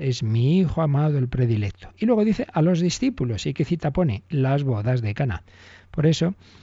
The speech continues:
siempre en esa tradición de la Iglesia se ha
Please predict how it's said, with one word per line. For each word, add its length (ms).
siempre 340
en 80
esa 180
tradición 520
de 80
la 100
Iglesia 360
se 120
ha 180